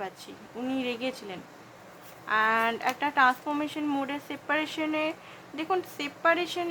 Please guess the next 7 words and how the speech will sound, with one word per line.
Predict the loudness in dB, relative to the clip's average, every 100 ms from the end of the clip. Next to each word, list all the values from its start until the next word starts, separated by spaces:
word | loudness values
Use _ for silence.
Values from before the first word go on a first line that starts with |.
| -2
এখানে | 0 2 4 2 0 0
অনেকে | 0 0 -4 -6
সেপারেশন, | -6 -2 -2 0 -2 -2 -2 0
কমপ্লিট | 0 -2 -8 -8
সেপারেশনে | -10 -8 -6 -4 2 2
আছেন, | 0 -4 -2
অনেকে | -2 -2